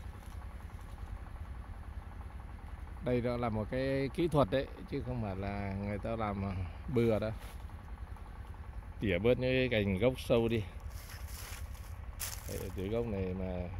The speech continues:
cắt đi và nó còn ra mầm, ra hoa rất là nhiều. Nhưng mà những cái này thì đều bỏ hết đi. Đấy, nói về cây bơ thì năm nay là bơ bị sâu rất là nhiều.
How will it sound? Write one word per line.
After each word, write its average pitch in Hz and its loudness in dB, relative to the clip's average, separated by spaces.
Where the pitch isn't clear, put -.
cắt 131 2
đi 123 2
và 104 2
nó 110 0
còn 107 0
ra 110 2
mầm, 104 2
ra 110 0
hoa 113 2
rất 120 -2
là 117 -2
nhiều. 107 0
Nhưng 113 -4
mà 110 -4
những 117 -2
cái 123 0
này 120 0
thì 101 0
đều 104 0
bỏ 98 0
hết 139 2
đi. 135 0
Đấy, 95 -4
nói 104 0
về 120 2
cây 113 2
bơ 120 10
thì 101 2
năm 117 2
nay 117 4
là 98 2
bơ 127 8
bị 123 4
sâu 127 6
rất 185 6
là 151 8
nhiều. 110 6